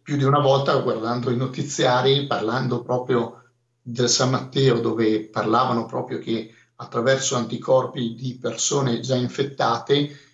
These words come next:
riuscivano a curarne altre molto più velocemente.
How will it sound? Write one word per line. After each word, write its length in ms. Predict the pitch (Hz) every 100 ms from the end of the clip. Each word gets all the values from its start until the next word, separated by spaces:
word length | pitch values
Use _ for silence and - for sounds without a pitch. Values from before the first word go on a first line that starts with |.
| _
riuscivano 540 | - 143 131 160 143 139
a 100 | 135
curarne 500 | 139 131 131 135 131
altre 460 | 131 131 - 147 135
molto 340 | 139 143 143
più 140 | -
velocemente. 800 | 131 120 - 104 98 95 - -